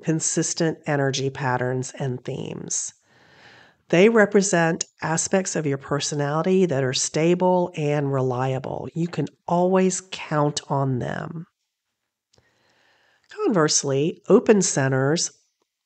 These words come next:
lack fixed characteristics and are more susceptible to external influence, making them areas where you can absorb and magnify energy from others.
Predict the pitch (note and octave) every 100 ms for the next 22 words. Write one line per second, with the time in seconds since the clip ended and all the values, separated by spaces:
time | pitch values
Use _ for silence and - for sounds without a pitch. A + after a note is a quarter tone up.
0 | - E3+ D#3 D#3 F#3+ G#3+ - - A#3 -
1 | - - E3+ D3+ - C#3 C3 - C3 B2
2 | - - E3+ D3+ D#3+ E3 E3 F#3+ - A3+
3 | - E3 - D3 C#3 C#3 C#3+ - C#3+ -
4 | D#3+ D3+ - D#3+ D3 C#3+ C#3 - D3 C3
5 | C#3 - C#2 - - - - - - -
6 | - - F3+ F#3+ A#3+ A3+ G#3 G#3 D#3 D#3
7 | D#3 D#3 D3+ C#3+ D3 D#3+ E3 D3 D3+ D#3
8 | D#3 D#3 F3 F3+ - D#3+ C#3 C#3 C3+ C3+
9 | D3+ F3 E3 C3 - - - - - F3+
10 | _ _ _ _ _ _ _ _ _ _
11 | - F#3 E3+ D3+ C#3+ C#3+ C#3+ C#3+ C#3+ C#3+
12 | - - - - -